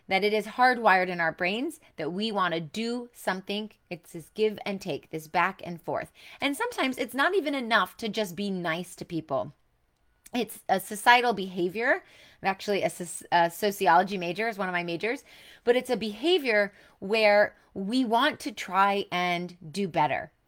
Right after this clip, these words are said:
And we want to be better. And sometimes we compare ourselves to others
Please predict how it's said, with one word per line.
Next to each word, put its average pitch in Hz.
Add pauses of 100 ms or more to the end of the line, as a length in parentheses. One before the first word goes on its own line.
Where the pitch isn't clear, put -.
(100)
And 220
we 247
want 226
to 240
be 196
better. 127
And 208
sometimes 277
we 233
compare 214
ourselves 233
to -
others 294